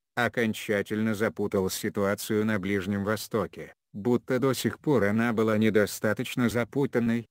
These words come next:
вновь сделал реальной угрозу разработки Ираном ядерной программы. Но теперь, после трёх лет активного экономического развития,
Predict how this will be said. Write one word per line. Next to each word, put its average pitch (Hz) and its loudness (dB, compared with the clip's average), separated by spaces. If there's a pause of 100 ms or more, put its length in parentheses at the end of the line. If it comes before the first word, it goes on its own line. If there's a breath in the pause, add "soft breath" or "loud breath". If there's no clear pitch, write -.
(140)
вновь 98 -2
сделал 113 2
реальной 113 4
угрозу 107 2
разработки 107 2
Ираном 107 2
ядерной 104 0
программы. 101 -4 (220)
Но 123 2
теперь, 165 0
после 101 -2
трёх 107 0
лет 92 -2
активного 104 0
экономического 98 -4
развития, 82 -6